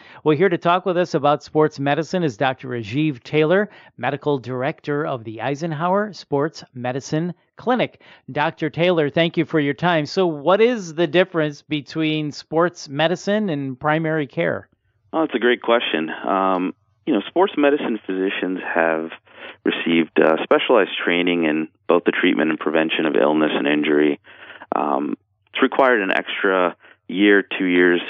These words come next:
Speaker 2: of fellowship, uh, depending on the program, and they really specialize in, um, specific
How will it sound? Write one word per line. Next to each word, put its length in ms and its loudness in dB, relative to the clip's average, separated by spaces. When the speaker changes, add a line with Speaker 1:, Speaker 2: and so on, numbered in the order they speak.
Speaker 2:
of 160 2
fellowship, 600 2
uh, 180 2
depending 380 0
on 80 0
the 80 -2
program, 640 2
and 420 2
they 100 4
really 300 2
specialize 720 0
in, 400 -2
um, 320 -2
specific 760 0